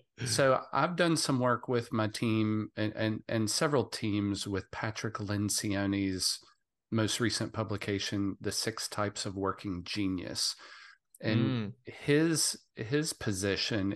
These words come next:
Speaker 1: is that when you look at the creation of success or, or look at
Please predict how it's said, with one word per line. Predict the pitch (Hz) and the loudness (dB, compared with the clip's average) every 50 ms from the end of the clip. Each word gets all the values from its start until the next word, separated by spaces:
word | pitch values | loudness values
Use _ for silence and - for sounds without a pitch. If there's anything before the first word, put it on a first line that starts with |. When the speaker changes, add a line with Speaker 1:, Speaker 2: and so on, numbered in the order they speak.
| - - | -4 -4
Speaker 1:
is | 101 98 98 98 101 98 - - | -2 -2 0 0 0 0 -2 -2
that | - - 101 101 101 98 98 104 - - - - - - - - - _ _ _ | 0 0 0 2 2 0 0 -2 -4 -10 -16 -18 -18 -18 -20 -20 -20 _ _ _
when | 127 120 113 110 113 | -2 0 2 2 2
you | 110 113 107 104 | 2 0 0 2
look | 113 127 131 - - | 2 0 0 0 0
at | 143 131 - - | -2 -2 -2 -2
the | - | -4
creation | - - - - 131 117 113 117 117 - - 120 | -4 -2 0 0 0 2 2 0 0 0 0 0
of | 113 110 107 | 0 0 0
success | - - - - - - - 107 92 - - - - - - - - _ _ _ _ _ _ _ | 0 -2 -2 -2 -2 0 0 0 0 0 -2 -2 -4 -4 -6 -8 -14 _ _ _ _ _ _ _
or, | - 117 117 110 107 107 107 107 104 - - - _ _ _ _ _ | -2 0 2 2 2 2 2 0 0 -4 -8 -14 _ _ _ _ _
or | 120 117 113 110 110 110 | -2 0 0 0 0 2
look | 120 131 127 - | 2 0 0 0
at | 131 - | -4 -4